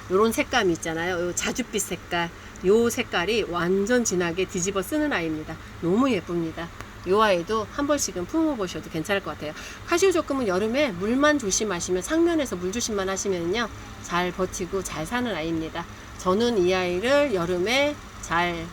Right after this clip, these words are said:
데리고 있었습니다. 그래서 지금 시집을 보냅니다. 자, 오늘도 이렇게 두 아이 식재해 보았습니다.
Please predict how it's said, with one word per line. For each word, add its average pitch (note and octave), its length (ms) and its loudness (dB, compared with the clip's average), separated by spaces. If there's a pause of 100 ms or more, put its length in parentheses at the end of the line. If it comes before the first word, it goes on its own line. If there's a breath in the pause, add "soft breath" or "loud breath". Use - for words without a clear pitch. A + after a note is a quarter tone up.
(560)
데리고 G3 240 2
있었습니다. F#3 800 2 (160)
그래서 - 260 -2
지금 F#3 300 0
시집을 C4 340 -2
보냅니다. F3+ 720 -2 (480)
자, D#3+ 160 -12
오늘도 A#3 640 4
이렇게 F3 460 -4 (340)
두 G#3 200 0
아이 E3+ 200 2
식재해 A3+ 320 -2
보았습니다. E3+ 600 -6